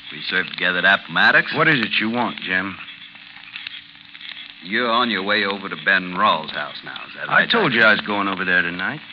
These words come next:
Speaker 1: I want to talk to you about that some more, Zach. Could we go back upstairs to your room?
Speaker 2: No, Jim.
Speaker 1: I'd like to very much, Zachary.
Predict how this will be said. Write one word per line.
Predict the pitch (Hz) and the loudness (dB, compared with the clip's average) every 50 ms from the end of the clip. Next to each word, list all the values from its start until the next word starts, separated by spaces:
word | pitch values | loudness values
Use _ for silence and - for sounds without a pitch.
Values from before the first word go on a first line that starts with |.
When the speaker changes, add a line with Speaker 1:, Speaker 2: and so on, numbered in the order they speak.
| - - - - - - - - - - - - - - - - - - - - - - - - | -18 -18 -18 -18 -20 -20 -20 -20 -20 -20 -20 -18 -18 -18 -18 -18 -20 -20 -20 -20 -20 -16 -10 -6
Speaker 1:
I | 120 156 190 | -4 -4 -4
want | 208 220 196 156 | -4 -4 -4 -4
to | 127 107 - | -4 -6 -4
talk | - 190 185 160 - - | -2 -2 -2 -2 -2 0
to | 107 | 0
you | 90 85 80 | 0 0 0
about | 80 87 87 85 80 | 0 0 0 0 2
that | 87 87 87 - | 2 2 0 0
some | - 80 80 | -4 -10 -12
more, | 80 78 76 76 80 | -12 -12 -12 -12 -6
Zach. | 90 85 85 90 107 - - - - - - - - - - - - | -2 0 2 2 2 0 -4 -12 -18 -18 -20 -20 -20 -20 -20 -20 -20
Could | - 76 76 | -18 -18 -16
we | - - - | -16 -12 -10
go | 85 85 80 | -10 -6 -4
back | 87 87 90 - | -2 -2 -2 -2
upstairs | 85 82 - - - 92 95 95 - | -6 -8 -8 -4 -4 -2 -2 -2 -4
to | - 82 | -6 -10
your | 87 85 | -10 -8
room? | 90 98 101 113 135 160 - - - - - - - - - - - - - - - - - - - - - - - - - - - - - - - - | -8 -8 -8 -8 -10 -12 -16 -18 -18 -18 -16 -16 -18 -18 -18 -20 -20 -20 -20 -20 -20 -20 -18 -18 -20 -20 -20 -20 -20 -20 -20 -20 -20 -20 -20 -20 -12 -8
Speaker 2:
No, | - 180 - 73 | -4 -4 -4 -4
Jim. | - - 65 65 - - - - - - - - - - - - - - - - - - - - 80 | -4 -8 -10 -10 -12 -14 -16 -18 -18 -16 -16 -18 -18 -20 -20 -20 -20 -20 -20 -20 -20 -20 -18 -14 -12
Speaker 1:
I'd | 76 78 87 | -8 -2 2
like | 98 107 113 107 | 2 2 2 2
to | - 95 90 82 | -4 -8 -8 -4
very | 78 90 87 85 | -2 0 0 0
much, | 80 85 113 123 110 - | 0 0 0 0 0 -2
Zachary. | - 78 76 76 - - 82 104 | -4 -6 -6 -6 -8 -8 -8 -8